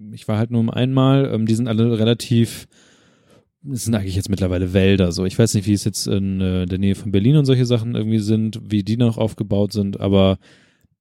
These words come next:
man sieht, dass da was war, aber man sieht's halt nicht so sehr. Und wenn da irgendwelche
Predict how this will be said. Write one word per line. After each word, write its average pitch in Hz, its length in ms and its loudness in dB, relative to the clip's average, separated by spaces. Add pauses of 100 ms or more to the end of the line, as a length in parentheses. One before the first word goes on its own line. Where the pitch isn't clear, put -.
man 117 420 2
sieht, 117 460 0
dass 117 160 4
da 104 160 2
was 98 260 0
war, 160 400 4
aber 117 180 2
man 110 280 0
sieht's 104 240 -6
halt 92 100 -2
nicht 92 140 -8
so 98 120 -6
sehr. 90 320 -4
Und 92 160 -8
wenn 101 500 -6
da 98 220 -8
irgendwelche 98 800 -2